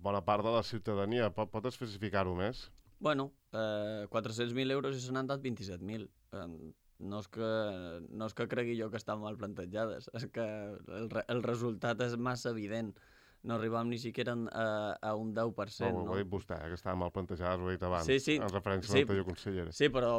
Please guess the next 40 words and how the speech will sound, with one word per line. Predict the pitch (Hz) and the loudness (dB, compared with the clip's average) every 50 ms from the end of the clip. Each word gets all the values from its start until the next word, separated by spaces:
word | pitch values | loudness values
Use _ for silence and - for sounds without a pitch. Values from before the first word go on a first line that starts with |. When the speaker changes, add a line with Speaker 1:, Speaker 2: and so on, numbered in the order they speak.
| 113 104 110 | 2 0 0
Speaker 2:
vull | 117 123 123 | 0 2 2
dir | 117 127 117 - | 2 2 4 6
que | 127 127 123 | 6 6 8
no | 127 123 131 | 6 6 4
arribam | 131 139 139 143 143 147 | 4 4 4 4 4 4
ni, | 147 139 135 139 - | 2 0 0 -2 0
ni | 135 139 135 | 0 0 2
tan | - 135 127 123 | 4 2 2 2
sols | 131 135 127 123 | 2 0 0 0
a | 135 131 | 0 0
un | 127 123 | 2 2
deu | 131 120 - | 2 2 2
per | 127 117 | 0 -2
cent | - 135 123 123 | -2 -2 0 2
del, | 123 120 117 113 92 73 - | 2 2 2 0 -2 -4 -4
de | - 110 107 | -2 -2 0
la | 104 104 104 101 101 104 | 2 2 2 2 0 0
línia | 101 107 110 113 117 117 117 | 0 -2 -2 0 0 0 0
de, | 113 117 113 113 110 104 - 101 | 0 2 2 2 2 0 0 -2
de | 107 110 - | -4 -2 -2
crèdit | 110 107 110 107 110 113 110 - | -2 -2 0 0 0 -2 -4 -4
que | 110 | -6
estava | 104 - - 107 110 110 104 | -4 -2 0 2 2 2 0
pla-, | - 113 110 - - - - - - - | -2 -4 -4 -4 -6 -10 -18 -18 -8 -2
plantejada | - 120 117 110 95 110 104 95 92 110 110 113 113 113 - | 0 0 2 0 0 -2 -2 0 2 2 4 4 4 2 0
per, | - 104 104 101 92 67 82 - - _ | -2 -4 -2 -2 -2 -2 -4 -6 -8 _
per | - 110 107 | -2 -2 0
atorgar. | 107 101 - 101 101 101 110 120 127 - - - - - - - - - _ _ - | 0 -2 -2 -2 0 2 2 2 0 -2 -14 -20 -20 -20 -20 -20 -20 -20 _ _ -8
Llavors | - 117 110 107 113 110 | -4 -2 0 0 0 0
també | 117 117 117 117 120 120 120 117 | 0 2 2 2 2 4 4 2
és | 120 123 113 117 | 2 0 0 0
el | 113 | 0
que | - 117 | 0 0
dic, | 113 139 151 156 - - | 0 -2 -4 -4 -4 -2
que | 113 107 107 104 101 - - - | 0 0 0 0 -2 -2 -2 -2
el, | 107 107 104 101 101 101 101 101 98 95 98 95 101 98 95 92 | -2 -2 -2 -4 -4 -4 -2 -2 -2 -2 -2 -4 -4 -4 -6 -6
des | - 107 101 98 101 | -4 -4 -4 -2 0
dels | 101 104 101 98 98 98 - - | 0 0 0 -2 -2 -4 -6 -8
sol·licitants, | - 95 98 104 - 98 - - 104 107 113 107 - - | -8 -8 -8 -6 -6 -6 -4 -2 -2 -2 -2 -4 -2 -2
eh, | 117 110 | 0 2